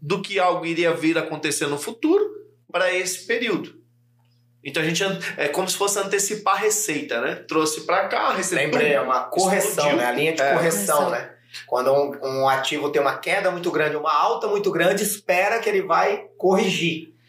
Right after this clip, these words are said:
Speaker 1: E
Speaker 3: E
Speaker 1: agora
Speaker 3: quem começou naquela época bombando, hoje tá
Speaker 1: O próprio,
Speaker 2: penando.
Speaker 1: o, o, o Wendel, assim, o Wendel já vinha num trabalho, inclusive a gente vai trazer o Wendel aqui. É, o Wendel,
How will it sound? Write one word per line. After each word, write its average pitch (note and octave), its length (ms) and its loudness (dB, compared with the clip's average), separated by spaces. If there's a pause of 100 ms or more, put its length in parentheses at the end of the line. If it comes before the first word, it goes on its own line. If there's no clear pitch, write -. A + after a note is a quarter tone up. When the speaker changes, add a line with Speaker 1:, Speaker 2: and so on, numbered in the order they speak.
(260)
Speaker 1:
E D3 80 -6
Speaker 3:
E E3 40 2
Speaker 1:
agora F3+ 260 2
Speaker 3:
quem B3 80 4
começou C4 800 2
naquela A3 520 0
época G#3 400 -2
bombando, A3 840 0
hoje A3+ 380 2
tá A#3 520 0
Speaker 1:
O G#4+ 200 0
próprio, F3 240 2
Speaker 2:
penando. F#3 400 2
Speaker 1:
o, F3 80 4
o, F3 300 0
o F3 40 4
Wendel, G#3 320 2
assim, F#3+ 240 -2
o C#3+ 60 -2
Wendel E3 200 0
já F#3 140 2
vinha F#3 240 0
num G3+ 180 -4
trabalho, E3 680 0
inclusive C#3 340 -6
a F#3+ 40 -2
gente F3 140 -6
vai F#3 120 -2
trazer D3 260 -2
o C#3+ 60 2
Wendel C#3 260 0
aqui. C3 300 -4 (480)
É, C3 280 0
o C#3+ 100 0
Wendel, F#3 280 2